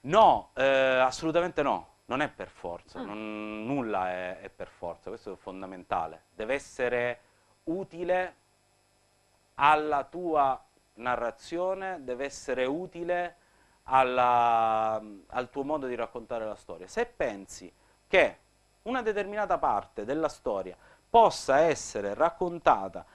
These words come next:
Speaker 1: in, eh, maniera, eh, forte attraverso il, ehm, appunto, attraverso il videogioco, o se può essere una piattaforma forte per poter attivare, eh, dei comportamenti da parte degli int-,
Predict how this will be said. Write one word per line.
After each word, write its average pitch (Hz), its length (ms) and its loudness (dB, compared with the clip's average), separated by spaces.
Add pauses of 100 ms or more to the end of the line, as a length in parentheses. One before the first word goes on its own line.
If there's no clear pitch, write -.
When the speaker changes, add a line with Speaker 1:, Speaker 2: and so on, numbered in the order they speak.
(140)
Speaker 1:
in, 226 280 -2
eh, 143 680 0
maniera, 156 840 -2 (320)
eh, 120 540 0
forte 104 680 0 (340)
attraverso 131 1200 0 (140)
il, 110 380 -6
ehm, 90 1200 -6
appunto, 104 420 -10
attraverso 147 380 -4
il 104 60 -8
videogioco, 104 760 -12 (200)
o 208 380 4
se 208 220 0
può 180 180 -2
essere 131 360 -2
una 190 220 -4
piattaforma 151 760 -4
forte 120 480 -8
per - 180 -10
poter 175 300 -2
attivare, 120 680 -2 (360)
eh, 117 480 0
dei 165 160 -4
comportamenti 147 840 -4
da 110 120 -2
parte 156 300 -2
degli 139 140 -6
int-, 139 280 -8